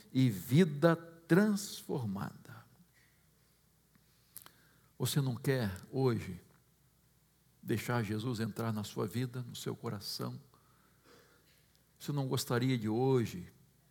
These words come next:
receber esse Jesus como seu Salvador? Você não gostaria de hoje tomar uma decisão de ser batizado ou batizada, dar esse público testemunho de fé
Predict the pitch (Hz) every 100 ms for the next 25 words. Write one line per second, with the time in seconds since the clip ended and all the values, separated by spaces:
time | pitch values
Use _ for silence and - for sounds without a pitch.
0 | _ _ _ _ _ _ _ _ - -
1 | 131 - 113 113 139 113 135 107 120 104
2 | 92 127 135 - - 131 110 - 135 131
3 | - 127 123 113 113 110 127 139 - -
4 | _ _ _ _ _ _ _ _ _ _
5 | _ - - 220 202 175 - 151 147 143
6 | 117 123 131 - 131 131 131 110 127 113
7 | 120 95 120 131 127 110 - - - _
8 | - - - 104 120 117 107 - - -
9 | _ _ _ _ _ _ _ _ _ _
10 | _ _ _ _ - - 143 123 113 131
11 | 120 107 123 131 120 113 113 113 107 95
12 | 117 123 120 113 139 131 - - - 185
13 | 156 147 - - 131 - 123 113 127 104
14 | 101 - 123 123 127